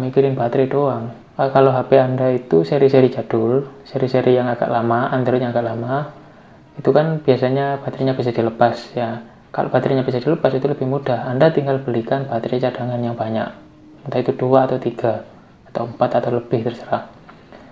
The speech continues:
Jadi Anda juga bisa bawa baterai cadangan saat memotret. Kalau kamera Anda sekarang versi terbaru, baterai tanam, ya Anda pakai power bank aja, bawa power bank. Nah, itu sudah cukup untuk mengatasi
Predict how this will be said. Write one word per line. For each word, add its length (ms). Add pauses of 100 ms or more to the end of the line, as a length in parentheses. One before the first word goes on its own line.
(520)
Jadi 480 (240)
Anda 240
juga 240
bisa 400
bawa 480
baterai 400
cadangan 640 (240)
saat 320
memotret. 480 (240)
Kalau 400
kamera 400
Anda 240
sekarang 800 (320)
versi 240
terbaru, 480
baterai 480
tanam, 560 (320)
ya 480
Anda 800
pakai 320
power 240
bank 320
aja, 320
bawa 240
power 400
bank. 320 (140)
Nah, 260
itu 160
sudah 320
cukup 480
untuk 540
mengatasi 840